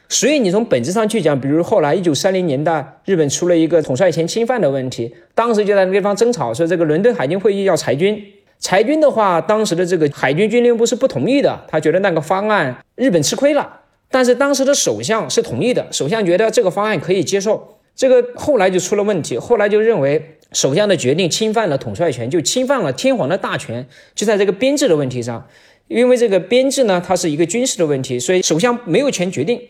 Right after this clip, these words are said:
但这个东西，如果按伊藤博文最开始的设想的话，他认为天皇对于编制大权、对于军事权的运用，也需要内阁的辅弼，就是也需要内阁的帮助，他才能去运用军事大权。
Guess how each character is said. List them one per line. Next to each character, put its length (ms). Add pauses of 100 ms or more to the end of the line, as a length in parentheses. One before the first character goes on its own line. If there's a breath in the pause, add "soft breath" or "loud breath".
(200)
但 140
这 80
个 80
东 140
西， 200 (160)
如 200
果 80
按 280
伊 80
藤 140
博 160
文 100
最 140
开 260
始 140
的 120
设 180
想 180
的 80
话， 300 (260 soft breath)
他 220
认 180
为 380 (140)
天 280
皇 200
对 160
于 100
编 240
制 100
大 160
权、 300
对 160
于 20
军 240
事 100
权 160
的 60
运 220
用， 260 (380 loud breath)
也 180
需 220
要 140
内 180
阁 100
的 100
辅 200
弼， 220 (320)
就 120
是 120
也 340
需 220
要 140
内 200
阁 100
的 80
帮 280
助， 320 (300)
他 160
才 200
能 200
去 180
运 200
用 160
军 160
事 120
大 120
权。 300